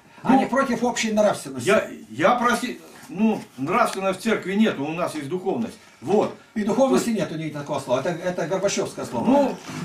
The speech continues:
Speaker 2: ну, Дух Святой, будем так говорить. Ну, сколько срок-то, сколько? Вот.
Speaker 1: Я говорю, эпитемия. Он возбудил, допустим,
Speaker 2: Ну.
Speaker 1: мужчина, семь лет.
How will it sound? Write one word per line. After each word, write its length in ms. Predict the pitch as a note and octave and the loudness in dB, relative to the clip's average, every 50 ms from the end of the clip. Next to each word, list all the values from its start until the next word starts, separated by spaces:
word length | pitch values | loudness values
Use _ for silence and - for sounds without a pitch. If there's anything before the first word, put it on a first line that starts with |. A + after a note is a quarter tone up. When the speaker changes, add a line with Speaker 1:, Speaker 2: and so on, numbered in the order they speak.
| - - - | -10 -2 4
Speaker 2:
ну, 180 | F#3 B3+ B3+ | 6 6 6
Дух 240 | - A3+ A#3 G#3+ - | 8 6 6 6 4
Святой, 460 | - E3+ E3 D3 - - A#2+ A2 F#2+ - - - - - | 0 -2 -4 -4 -2 -4 -4 -4 -6 -10 -16 -20 -18 -10
будем 240 | G#2 C3 C3 A#2 | -6 -6 -6 -4
так 200 | B2 B2+ A2 F#2+ | -4 -6 -8 -8
говорить. 220 | G#2 G2+ F#2+ F2+ - _ - - - _ _ _ _ | -8 -12 -16 -16 -18 _ -20 -20 -20 _ _ _ _
Ну, 120 | D3 F#3 G3 | -4 -4 -2
сколько 400 | F#3+ - D4+ C#4 A3+ F#3+ F#3+ - | 0 2 2 2 4 2 0 0
срок-то, 420 | - A#3 C4 C3+ - - - B2+ | 0 0 0 0 0 -2 -6 -10
сколько? 400 | - - B3 B3+ F3+ B2 - G#2+ | -4 0 2 2 2 2 0 -2
Вот. 240 | D3+ G#3+ G#3 - - - | -2 0 -2 -2 -4 -6
Speaker 1:
Я 160 | - E3 G3+ G#3 | 0 2 2 4
говорю, 200 | A#3 B3+ C4 B3+ | 4 2 0 0
эпитемия. 600 | C#4 D4 C#4+ C#4 A#3+ G#3+ G3 G3 F#3+ F3+ - - - _ _ _ _ _ _ _ _ _ _ _ _ _ _ _ _ _ _ _ _ _ _ _ _ - | 0 0 0 0 0 4 4 4 4 4 2 -2 -8 _ _ _ _ _ _ _ _ _ _ _ _ _ _ _ _ _ _ _ _ _ _ _ _ 0
Он 280 | G#3+ C4 C4 A#3 G3+ | 2 2 2 0 0
возбудил, 600 | F3+ F#3 F3+ A3 C#4+ C#4+ B3 E4 D4+ - - - - - _ | -4 -4 0 2 2 2 4 4 2 2 2 -2 -12 -18 _
допустим, 380 | - D3 A3 - B3+ - - B3 | -8 -6 -4 -2 -2 -2 0 0
Speaker 2:
Ну. 100 | B3 C4+ | 0 0
Speaker 1:
мужчина, 320 | B3+ - B3 A#3+ F#3+ E3+ | 0 -2 -2 -2 -2 -4
семь 260 | - - D4+ D4+ B3+ A3+ | 2 4 4 4 4 4
лет. 220 | G3 F#3+ - | 2 0 -2